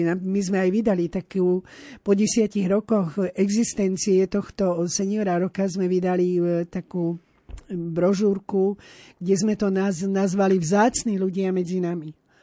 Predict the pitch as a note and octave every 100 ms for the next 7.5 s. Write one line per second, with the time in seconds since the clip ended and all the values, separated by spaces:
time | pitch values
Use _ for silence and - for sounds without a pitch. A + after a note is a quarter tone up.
0 | - - - - F3 G3+ C4+ C#4+ - A3+
1 | F3+ A3+ - A3+ G3 G#3 A3 G#3+ F#3+ G#3
2 | G#3 G#3 - G3 G3 G#3+ - D#3 C#3+ D3
3 | _ - - - _ G3+ G3 A#3+ B3 C#4+
4 | B3+ C4+ C#4 C4+ A#3 A#3 - A#3+ C4 A#3
5 | G#3+ A3 A3+ F3 F#3+ G3+ G3+ G3 G3+ G3
6 | F3+ G3+ G#3 A3+ A#3+ G3+ - _ _ _
7 | - A#3 A3+ D#3+ D3